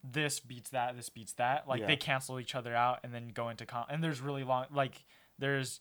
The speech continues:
Speaker 1: guaranteed combos and setups and stuff like that already.
Speaker 2: Uh.
Speaker 1: Uh, but, so a lot of people are afraid because it's essentially whoever gets the first hit in, I guess. From what I've heard and some of the videos I've seen,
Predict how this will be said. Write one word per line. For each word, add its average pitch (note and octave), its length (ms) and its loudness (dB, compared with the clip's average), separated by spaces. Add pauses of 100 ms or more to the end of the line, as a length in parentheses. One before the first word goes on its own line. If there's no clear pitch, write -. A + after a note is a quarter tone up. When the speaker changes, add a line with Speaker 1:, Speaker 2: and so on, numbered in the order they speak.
Speaker 1:
guaranteed C3+ 440 -2
combos D3+ 500 -6
and D3 180 -6
setups D3 440 -2
and D3 100 -8
stuff D3+ 200 0
like D3+ 160 -4
that D#3 140 0
already. A#2+ 220 2
Speaker 2:
Uh. A2 380 2 (160)
Speaker 1:
Uh, D3+ 240 10
but, D3 360 6
so D3+ 200 4
a - 20 6
lot C#3 160 10
of C3+ 80 0
people C#3+ 220 0
are B2+ 60 4
afraid C3+ 380 0 (340)
because F3 280 4
it's C#3 140 -2
essentially C#3 460 0
whoever B2+ 300 4
gets A#2 180 -10
the B2 100 -10
first - 380 -6
hit C3 180 -6
in, D#3+ 180 0
I D#3 160 2
guess. E3 400 4 (260)
From G#3 200 2
what G3+ 140 10
I've D3 200 10
heard C#3 360 4 (160)
and C#3 180 0
some C3+ 280 2
of B2 80 -10
the B2 60 -8
videos A2+ 280 -8
I've A2+ 100 -8
seen, A2 280 -8